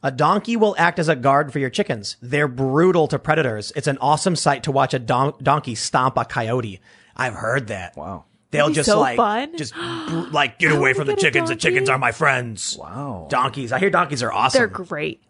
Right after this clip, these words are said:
Speaker 3: Way better than horses.
Speaker 2: What do they bray? Is that the noise they
Speaker 3: Yeah.
Speaker 2: make?
Speaker 1: Eeyaw.
Speaker 3: Yep, that's called
Speaker 1: <laughs> Goatman Jack says, "Don't you judge my people's music." <laughs> Yeah, so
Speaker 3: Beautiful.
Speaker 1: when I, when I lived in Miami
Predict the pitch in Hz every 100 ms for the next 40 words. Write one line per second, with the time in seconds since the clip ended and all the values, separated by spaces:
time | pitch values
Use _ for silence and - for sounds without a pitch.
0 | - 208 190 185 170 170 165 - 180 -
1 | 113 104 - 104 110 117 143 135 113 117
2 | - - 110 110 117 120 120 120 123 -
3 | _ _ - - _ 143 143 123 143 175
4 | _ _ _ 277 381 _ _ - 240 -
5 | 233 190 - _ - 202 - 147 - _
6 | - - _ - - - - _ 285 -
7 | _ - _ - - _ _ 117 151 202
8 | 165 175 165 151 175 - 151 127 139 -
9 | 151 147 139 160 123 156 - 151 165 131
10 | 143 156 139 143 - - - - 320 -
11 | 370 - 370 403 _ 330 _ 277 _ _
12 | _ _ 151 160 151 143 160 156 156 165
13 | 160 143 156 156 165 160 143 139 151 139
14 | 117